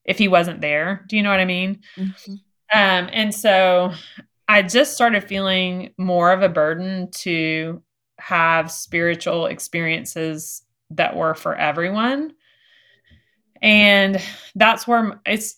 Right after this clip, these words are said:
Speaker 1: just like I couldn't help myself. And so that was part of why Dwell, um, the conference that started our ministry was, was birthed, is wanting to create something, again, with Aaron in our,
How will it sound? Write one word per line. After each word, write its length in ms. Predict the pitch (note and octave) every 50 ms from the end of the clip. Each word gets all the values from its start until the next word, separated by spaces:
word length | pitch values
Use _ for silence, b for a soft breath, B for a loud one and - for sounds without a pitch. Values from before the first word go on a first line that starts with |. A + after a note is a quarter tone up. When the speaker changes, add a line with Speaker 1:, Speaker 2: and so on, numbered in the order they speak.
| _ -
Speaker 1:
just 200 | - G3+ - -
like 200 | F#3 F#3 F#3 F3+
I 100 | E3 E3
couldn't 360 | E3 - G#3 G3+ F#3+ E3+ -
help 220 | E3+ F3 E3 - -
myself. 540 | D#3 D#3 D#3 - - D#3 D#3 D#3 D#3 -
And 120 | F#3+ F#3 F3+
so 120 | - G3
that 340 | F#3 G#3 G#3+ A3+ A#3 - -
was 220 | F#3+ F#3 F3 E3+
part 320 | - - - F3 F3 F3 F3
of 120 | E3+ E3
why 600 | E3 D#3+ D#3+ D#3 D#3 D#3 D#3 D#3 D#3 D#3+ D#3+ E3+ E3
Dwell, 840 | - F3+ E3+ F3 E3 E3+ E3+ E3+ E3 E3 E3 D#3+ E3 E3 F3+ - _ _ _
um, 540 | F3 F3 E3 D#3 D3+ D3+ D3 D3 D3 - - _ _ _ _ - - _ _ _ _ _ _ _ _ _ -
the 120 | G3 F3+
conference 640 | - - F#3+ F#3 F3 E3+ - D#3+ D#3 D3 - -
that 180 | - - - -
started 560 | - - - - F3+ D#3+ E3 E3+ E3+ D#3+ D3+
our 140 | D3 C#3+ D3
ministry 540 | D#3 D#3 D#3+ F3+ G3+ G#3 G#3 - D#3+ D3+ D3+
was, 240 | D#3 D#3+ D#3 D#3+ D#3 D#3 D#3 - _ _ _
was 260 | F3 F3 E3 D#3+ E3
birthed, 520 | D#3 - E3 E3+ F3+ F3+ D#3+ - - -
is 160 | E3+ E3+ -
wanting 300 | F3+ F3+ F3+ F3+ F3+ F3
to 60 | E3 D#3
create 380 | - - F3 D#3+ E3 E3 -
something, 800 | - F3 E3 E3 D#3+ - E3 D#3+ D#3+ D#3 D3+ D#3 D#3 D#3+ E3 A3+ - _ _ _ _ _ _ _ - - _ _ - - _
again, 440 | - G3+ F3 F3+ F3 E3+ E3+ F3 E3+
with 240 | F3 F#3 F3+ F3 -
Aaron 680 | - F3+ F3+ F3 F3 E3+ E3 D#3+ D#3 D#3+ D#3+ D#3+ E3+ b b b b b b b _ _ _
in 120 | - F#3+ F3+
our, 280 | E3 E3 D#3+ - -